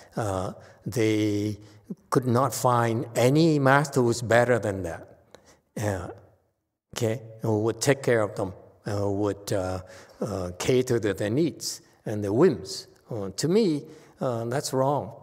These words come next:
It's the middle way. The middle way is sometimes you have to please them, sometimes you have to, uh, whack them, sometimes you have to slap them.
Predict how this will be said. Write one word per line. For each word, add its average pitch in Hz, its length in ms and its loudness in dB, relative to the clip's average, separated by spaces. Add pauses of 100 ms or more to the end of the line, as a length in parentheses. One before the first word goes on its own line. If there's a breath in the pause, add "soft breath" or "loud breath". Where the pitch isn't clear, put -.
(260)
It's 123 200 -4
the 139 240 2
middle 147 380 4
way. 107 200 2
The 107 140 -4
middle 220 280 4
way 196 260 6
is 170 100 -2
sometimes 170 680 4
you 165 100 4
have 156 140 4
to 151 80 2
please 170 380 2
them, 220 220 0 (580 loud breath)
sometimes 160 840 4
you 156 40 6
have 151 200 4
to, 139 500 4 (380 loud breath)
uh, 98 300 0
whack 117 320 2
them, 92 160 -4 (1800)
sometimes 110 680 -2
you 110 60 2
have 101 100 -2
to 131 100 -2
slap 160 400 2
them. 110 140 -8